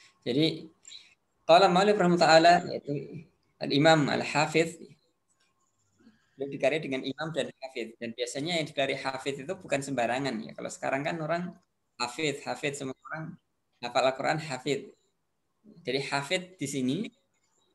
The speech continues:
ini bukan sekedar hafid Quran, tapi hufadul ilmi. Hufadul ilmi. Dia hafal ilmu, ya,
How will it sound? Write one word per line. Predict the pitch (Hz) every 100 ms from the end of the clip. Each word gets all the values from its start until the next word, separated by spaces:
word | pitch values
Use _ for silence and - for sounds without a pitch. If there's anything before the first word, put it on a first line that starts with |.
| -
ini | 147 175
bukan | 139 147 139
sekedar | 135 135
hafid | 131 - -
Quran, | - 165 139 123
tapi | 135 151
hufadul | - 143 185 175 139 151
ilmi. | 160 156 135 110 - - - - - _ _ _ -
Hufadul | 139 160 175 151 -
ilmi. | 143 139 135 113 113 -
Dia | - 151
hafal | 175 151 - 180 165 139 - _ _ _ _ _ _ - - _ _ _ _ _ - 151
ilmu, | 170 160 117 - -
ya, | -